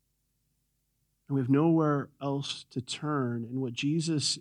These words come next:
is saying here, family, is ask,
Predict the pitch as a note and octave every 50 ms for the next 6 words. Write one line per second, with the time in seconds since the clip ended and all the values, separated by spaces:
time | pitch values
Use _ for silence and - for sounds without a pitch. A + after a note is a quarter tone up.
0 | - C#3 B2+ - - - C#3+ C#3 D#3 D#3 C3+ A#2+ A2 A#2 A2 G2+ G#2 G#2 A2+ -
1 | _ _ _ _ _ _ _ _ _ _ _ _ _ _ _ _ _ _ _ _
2 | _ _ _ _ _ _ _ _ _ _ _ _ _ - - A#2 A#2 A#2 B2 A#2+
3 | A#2+ A#2+ B2 - _ _ _ _ _ _ _ _ _ _ _ _ _ _ _ _
4 | _ _ _ _ _ _ _ _ _ _ _ _ _ _ _ _ _ _ - B2
5 | A#2+ B2 B2 C3+ C3+ C#3+ D3 D3+ E3 - - -